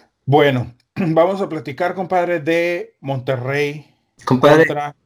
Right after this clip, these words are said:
Speaker 1: Morelia.
Speaker 2: te rompo el corazón, güey.
Speaker 1: Morelia contra Monterrey, dígame.
Speaker 2: Bucetich
Speaker 1: ¿Por qué?
Speaker 2: a Querétaro.
Speaker 1: ¿Ya salió?
Speaker 2: Ya.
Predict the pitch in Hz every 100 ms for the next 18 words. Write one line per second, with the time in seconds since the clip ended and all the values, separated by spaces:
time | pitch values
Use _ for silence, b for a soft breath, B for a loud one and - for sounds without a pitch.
0 | _ 123 120 113 113 - 151 147 135 -
1 | 165 160 170 180 180 139 110 110 113 113
2 | 120 123 131 120 120 110 110 110 107 104
3 | 101 _ _ 120 117 104 95 _ _ _
4 | _ _ _ _ _ _ _ _ _ _
5 | _ _ _ _ _ _ _ _ _ _
6 | 113 110 110 117 113 123 113 107 104 107
7 | 104 110 _ _ _ _ _ _ _ _
8 | _ _ _ _ _ _ _ _ - 135
9 | 147 165 151 151 220 311 _ _ _ -
10 | 110 -